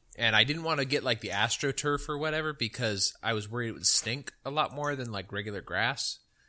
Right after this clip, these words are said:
which the grass will probably stink too, and I'll throw it away and get new ones 'cause it's, it's, like, two dollars and fifty cents a, uh, like, a square.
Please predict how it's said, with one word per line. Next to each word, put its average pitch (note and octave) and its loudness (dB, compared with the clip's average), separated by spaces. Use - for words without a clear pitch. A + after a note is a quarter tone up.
which - 0
the G3 -2
grass F#3+ 8
will F2+ -4
probably F#2 0
stink - 2
too, G2 -2
and F2 -4
I'll E2+ -6
throw G2+ -4
it F2 -4
away E2+ -2
and F2 -6
get E2+ -10
new F2+ -6
ones F2 -8
'cause F2+ -6
it's, F2 -8
it's, - 0
like, F2+ -6
two A2+ 0
dollars F2 -2
and F#2 -12
fifty G2+ -6
cents - 2
a, E2+ -4
uh, D#2 -4
like, E2 -10
a F2 -10
square. F2+ 2